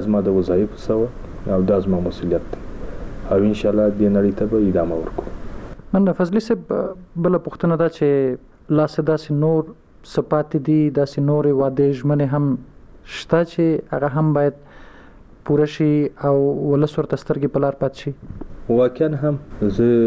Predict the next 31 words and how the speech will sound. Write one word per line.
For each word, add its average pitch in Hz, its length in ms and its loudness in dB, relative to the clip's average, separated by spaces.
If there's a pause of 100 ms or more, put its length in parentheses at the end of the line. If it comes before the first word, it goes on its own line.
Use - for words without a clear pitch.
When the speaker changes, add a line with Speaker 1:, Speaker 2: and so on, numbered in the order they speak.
(140)
Speaker 1:
دا 107 120 4
یوه 110 180 4
خبره 107 280 2
همیشه 98 320 0
د 98 80 4
رسنیو 95 420 0
سره - 220 -4
کوم 90 140 0 (760)
چې - 80 -6 (100)
کرکټ - 840 -2
دولتي 95 440 2
لوبه 98 280 2
نه 101 140 2
ده، 143 60 -6 (640)
کرکټ 92 340 -2
د 92 140 4
ملت 90 300 0
لوبه - 280 -4
ده. - 40 -6 (1300)
ملت 107 300 4
په 113 140 2
دې 113 80 4 (100)
معنی 110 240 0 (420)
چې - 160 -2
همیشه 95 380 2 (400)
خپلو 104 320 2
هیوادوالو 98 560 2
موږ 95 160 -4
ته 95 40 2 (120)
دعا 95 120 2 (100)
کړې، 95 160 -2